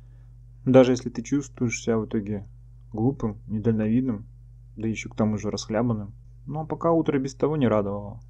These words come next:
Солнце исчезло, а плотная хлябь придвинулась, казалось, прямо к носу. Озеро уже не сверкало гранями бриллианта, а отливало мирной тяжестью свинца.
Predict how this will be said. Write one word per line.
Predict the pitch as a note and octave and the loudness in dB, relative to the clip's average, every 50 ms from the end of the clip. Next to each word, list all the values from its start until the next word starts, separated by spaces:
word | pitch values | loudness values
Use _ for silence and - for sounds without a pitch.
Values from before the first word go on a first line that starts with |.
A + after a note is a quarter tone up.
| - - - - - - - - | -20 -20 -20 -20 -20 -20 -20 -10
Солнце | - - B2 A#2+ A2+ A#2 - G#2+ | -4 0 0 0 0 0 -4 -6
исчезло, | G#2 - - - D#3+ D#3+ D3 C3 B2 - - - - - - - - - - - - - | -6 -6 -4 -4 -4 -2 -4 -6 -8 -10 -14 -20 -20 -20 -20 -20 -20 -20 -20 -18 -10 -6
а | D3 C#3 | -4 2
плотная | - E3+ F#3 F#3+ F3+ F3+ F3+ F3+ | 6 8 8 8 8 6 2 2
хлябь | E3+ - - E3 E3+ F#3 F3 E3+ - | 0 0 0 2 2 2 2 0 0
придвинулась, | - - - D3+ D3 D3+ D#3+ D#3 D#3 D3+ D3 - | 0 2 2 4 4 2 2 2 2 2 0 -2
казалось, | - - C3+ C#3 D3 C#3 C3+ - | -2 0 2 4 4 2 2 0
прямо | - C3+ C#3 C#3+ C#3 C3 | -2 -2 0 0 -2 -2
к | - - | -2 -4
носу. | C#3+ D3+ D3 - - - - - - - - - - - - - - - - - | -4 -4 -6 -8 -12 -16 -18 -18 -20 -20 -20 -20 -20 -20 -20 -20 -20 -20 -14 -6
Озеро | - D3+ E3 D3+ D#3 D3+ D3 | -2 -2 0 2 2 2 2
уже | C#3 D3 D3+ | 2 0 -2
не | D3+ | -2
сверкало | C#3+ - D#3 D#3 D3 - D#3+ E3 E3 D#3 | 0 0 0 2 4 6 6 6 6 6
гранями | D3 C#3+ C#3 B2+ B2+ A#2 A#2 | 6 6 6 6 4 4 2
бриллианта, | A2+ G#2+ A2 A2 A2 A2 G#2+ G2+ G2+ - - - - - - - - - - - | 2 2 2 0 0 0 0 -2 -4 -8 -12 -14 -16 -18 -20 -20 -20 -14 -8 -4
а | A2+ G#2+ | -4 -2
отливало | G#2 - A#2+ A#2 A#2+ A#2+ A#2+ A#2 | 0 2 4 6 6 6 6 6
мирной | A#2+ A#2+ A#2+ A#2 A#2+ A#2 | 6 4 4 4 2 0
тяжестью | A2+ - A#2+ A2+ A2 A2 - - - | 0 0 0 0 0 -2 -8 -12 -12
свинца. | - A2+ G#2+ A2 A2+ - - B2 B2 A#2+ | -8 -6 -6 -6 -6 -4 -4 -4 -4 -6